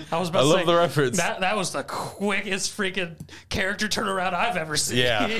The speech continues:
Speaker 2: Oh my
Speaker 1: <laughs>
Speaker 2: God. That would do, bro. That was so fast. Mashal was good.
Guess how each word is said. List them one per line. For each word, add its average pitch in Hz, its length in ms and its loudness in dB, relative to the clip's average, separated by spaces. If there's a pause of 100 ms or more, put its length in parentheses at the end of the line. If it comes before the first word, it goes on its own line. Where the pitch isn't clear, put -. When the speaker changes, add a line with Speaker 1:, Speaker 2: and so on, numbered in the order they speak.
(140)
Speaker 2:
Oh 147 80 4
my 104 140 0
Speaker 1:
<laughs> - 20 -4
Speaker 2:
God. 104 320 2
That 113 120 4
would 110 100 -6
do, 117 180 0
bro. 107 380 2
That 104 120 0
was 101 180 0
so 113 260 2
fast. 87 520 -2 (360)
Mashal 117 420 2
was 110 180 0
good. 117 540 6